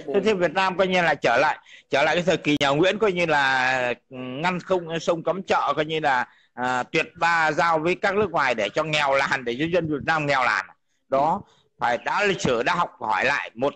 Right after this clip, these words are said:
Speaker 2: thời nhà Nguyễn đã từng ngăn sông cấm chợ và đã từng có tuyệt giao với, với, với đế quốc bên ngoài, với mọi nước bên ngoài. Ừ, thế là tự nhiên coi như là ngày xưa tôi nói thật nhé, ngay ở cái, à, người ta gọi là ở ngoài Bắc này có cái, cái, cái, cái phố Hiến ở Hưng Yên ấy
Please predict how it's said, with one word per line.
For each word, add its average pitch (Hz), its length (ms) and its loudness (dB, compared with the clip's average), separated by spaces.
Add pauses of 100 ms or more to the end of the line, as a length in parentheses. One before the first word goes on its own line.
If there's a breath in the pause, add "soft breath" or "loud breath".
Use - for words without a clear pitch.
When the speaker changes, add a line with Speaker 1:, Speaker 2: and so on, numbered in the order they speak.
Speaker 2:
thời 147 200 0
nhà 135 140 0
Nguyễn 156 320 -2 (340)
đã 196 220 0
từng 151 200 -2
ngăn 202 200 -2
sông 175 200 -4
cấm 185 140 -6
chợ 143 340 -2
và 135 160 0
đã 165 100 0
từng 156 300 -4
có 156 80 -4 (320)
tuyệt 156 200 0
giao 190 200 0
với, 180 200 0
với, 190 160 0
với 190 160 0
đế 214 120 0
quốc 220 160 -2
bên 180 160 -2
ngoài, 131 220 0
với 151 120 0
mọi 185 200 0
nước 226 140 0
bên 202 140 0
ngoài. 123 280 -2 (460 soft breath)
Ừ, 220 420 -10
thế 240 120 0
là 233 100 0
tự 220 160 -2
nhiên 220 420 -2
coi 226 140 -2
như 220 140 -4
là 190 200 -2 (380 loud breath)
ngày 165 140 0
xưa 214 300 0
tôi 190 80 0
nói 190 120 0
thật 196 220 -4
nhé, 190 260 0
ngay 185 180 0
ở 113 180 0
cái, 160 160 -2
à, 165 360 0
người 143 200 -2
ta 151 120 -2
gọi 147 160 -2
là 110 80 -2
ở 101 200 0
ngoài 123 140 -2
Bắc 349 160 -4
này 131 140 0
có 143 140 -6
cái, 180 260 -4
cái, 170 120 -8
cái, 165 160 -14
cái 180 160 -8
phố 180 100 -2
Hiến 175 440 -2
ở 107 180 -4
Hưng 170 160 -4
Yên 175 200 0
ấy 165 80 -10